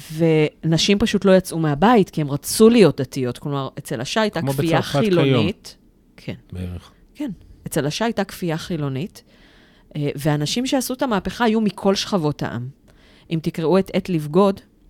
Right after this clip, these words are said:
Speaker 1: זה ספר מעולה, אמ, אני כתבתי לו הקדמה, לא זכרתי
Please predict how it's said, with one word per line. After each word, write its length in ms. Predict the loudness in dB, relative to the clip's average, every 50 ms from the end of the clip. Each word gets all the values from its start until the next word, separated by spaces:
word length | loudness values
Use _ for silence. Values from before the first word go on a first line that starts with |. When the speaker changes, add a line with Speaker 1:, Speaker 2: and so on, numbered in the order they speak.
| -20 -20 -20 -20 -18 -16
Speaker 1:
זה 80 | -14 -10
ספר 260 | -10 -6 -6 -6 -6 -6 -10 _ _ _ _ _ _ _ _
מעולה, 500 | -6 -6 -4 -2 -2 -2 0 0 -2 -2 -4 -6 -12 _ _ _ _ _ -10
אמ, 40 | -8 -8 -6 -8 -8 -8 -10 -12 -12 -16 _ _ _
אני 120 | -12 -10 -8
כתבתי 440 | -10 -4 -2 -2 -2 -2 -4 -4
לו 520 | -2 -2 -2 -2 -2 -2 -4 -4 -6 -6 -8 -12 -20 _ _ _ _ _ _ _ _
הקדמה, 440 | -20 -20 -18 -16 -12 -10 -10 -10 -12 -14 _ _ _ _ _ -20 -20 _ _ _ _ _ _ _ _ _ -20 -16 -12
לא 60 | -10 -10
זכרתי 320 | -8 -8 -8 -10 -10